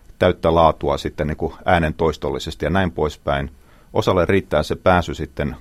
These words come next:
kuuntelemaan jotain juttuja ja, ää, ja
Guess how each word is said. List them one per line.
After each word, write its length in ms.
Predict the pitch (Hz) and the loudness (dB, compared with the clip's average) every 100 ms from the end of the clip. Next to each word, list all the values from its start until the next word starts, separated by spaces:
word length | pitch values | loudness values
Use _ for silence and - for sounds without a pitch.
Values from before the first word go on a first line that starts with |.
| - | -6
kuuntelemaan 800 | 101 87 82 78 76 71 65 - - | -2 0 0 0 0 0 -2 -4 -8
jotain 380 | 76 - 73 71 | -6 -2 -2 -2
juttuja 480 | 73 - 65 71 64 - - - - - 73 | -6 -8 -6 -6 -6 -12 -20 -20 -20 -10 -2
ja, 300 | 71 67 - - - - - - - - - - - | 0 0 -4 -12 -20 -20 -20 -20 -20 -16 -14 -12 -8
ää, 100 | 80 78 73 71 - - | -4 -2 -2 -2 -6 -2
ja 240 | 95 76 | 0 0